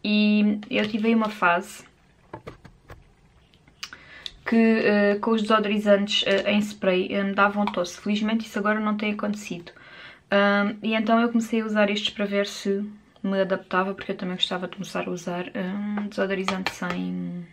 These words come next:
alumínio, ahm, mas não consigo, esqueçam lá isso, gente.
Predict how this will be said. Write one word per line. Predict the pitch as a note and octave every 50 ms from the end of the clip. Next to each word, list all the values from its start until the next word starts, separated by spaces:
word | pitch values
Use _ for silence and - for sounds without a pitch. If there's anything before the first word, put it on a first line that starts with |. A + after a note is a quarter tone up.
| _ _ _ _ _ - - - - - - - - - - - - - - - - -
alumínio, | - G3 G3 G3 F#3+ F#3 F#3 F#3+ G3+ G#3 G#3+ G#3 - - - _ -
ahm, | - F#3+ F#3 F#3 F#3 F#3+ F#3+ F#3 F3+ F3+ F3+ F3+ F#3+ F#3 - - - - - - - -
mas | - G#3+ F#3 F3+ F#3 F#3
não | F#3 F3+
consigo, | F3+ - - - - - - -
esqueçam | - - - - - - - F3 F3
lá | F3 -
isso, | - - -
gente. | - - - - -